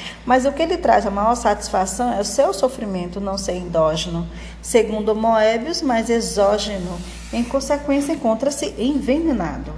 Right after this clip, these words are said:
O funcionário preterido numa promoção precisa do complô de perseguição, de ser inspecionado, espionado em sua sala. Do contrário, ele teria que admitir seu fracasso.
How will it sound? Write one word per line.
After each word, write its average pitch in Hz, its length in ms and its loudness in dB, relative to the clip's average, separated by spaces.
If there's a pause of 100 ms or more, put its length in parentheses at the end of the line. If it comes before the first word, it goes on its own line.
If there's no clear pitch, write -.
(880)
O 269 60 -6
funcionário 277 560 4
preterido 254 580 2
numa 233 160 2
promoção 247 720 0
precisa 247 400 0
do 202 140 0
complô 220 440 2
de 233 120 0
perseguição, 185 880 -2 (320)
de 233 100 -2
ser 254 200 8
inspecionado, 226 1000 0 (2000)
espionado 240 880 2
em 190 80 0
sua 190 240 -2
sala. 185 540 0 (240)
Do 269 100 2
contrário, 269 580 4
ele 277 180 -2
teria 214 360 0
que 208 120 -2
admitir 196 640 -2
seu 247 180 2
fracasso. 269 760 -2